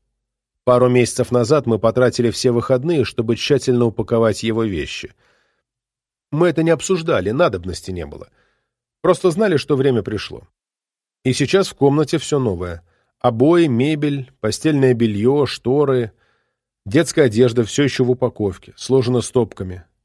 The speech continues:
Над кроваткой даже висит мобиль. В воздухе витает запах краски. Жёлтый. Всё в белых и жёлтых тонах, ни намёка на голубой или розовый.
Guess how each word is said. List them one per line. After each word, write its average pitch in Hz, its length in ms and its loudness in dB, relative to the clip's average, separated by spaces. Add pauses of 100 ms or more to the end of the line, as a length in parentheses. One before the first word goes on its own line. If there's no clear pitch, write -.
(380)
Над 110 140 -2
кроваткой 123 460 2
даже 107 240 -2
висит 107 340 -4
мобиль. 90 540 -6 (840)
В 117 100 -2
воздухе 160 480 2
витает 143 340 0
запах 123 360 0
краски. - 480 -6 (480)
Жёлтый. 117 460 2 (1300)
Всё 170 200 2
в 127 60 0
белых 180 340 2
и 135 60 2
жёлтых 127 360 -2
тонах, 110 380 -2
ни 135 100 0
намёка 143 400 2
на 117 100 0
голубой 131 440 2
или 110 100 0
розовый. 82 520 -4